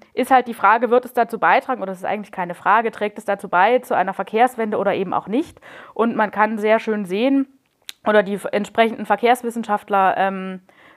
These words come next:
dazu, äh, anhören, was sie zu sagen haben, dass,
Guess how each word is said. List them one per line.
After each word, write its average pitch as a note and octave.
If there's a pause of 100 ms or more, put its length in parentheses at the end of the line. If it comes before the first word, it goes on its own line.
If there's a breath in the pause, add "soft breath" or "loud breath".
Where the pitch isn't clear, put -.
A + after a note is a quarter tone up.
dazu, G#3
äh, -
anhören, G#3+
was G#3
sie A3+
zu G#3+
sagen A#3+
haben, G3
dass, G3